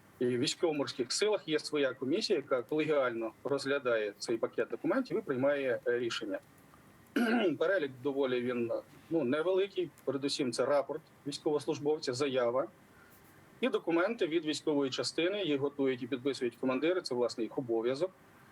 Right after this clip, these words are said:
Е, в цих, е, документах це передусім довідка, е, від військової частини, що військовослужбовець брав участь, е, у бойових діях або там самостійно, безпосередньо, е,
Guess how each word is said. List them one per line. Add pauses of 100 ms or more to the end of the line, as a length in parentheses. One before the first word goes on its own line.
(580)
Е,
в
цих, (200)
е,
документах
це
передусім
довідка, (340)
е,
від
військової
частини,
що
військовослужбовець
брав
участь,
е, (100)
у
бойових
діях
або (340)
там
самостійно,
безпосередньо, (720)
е,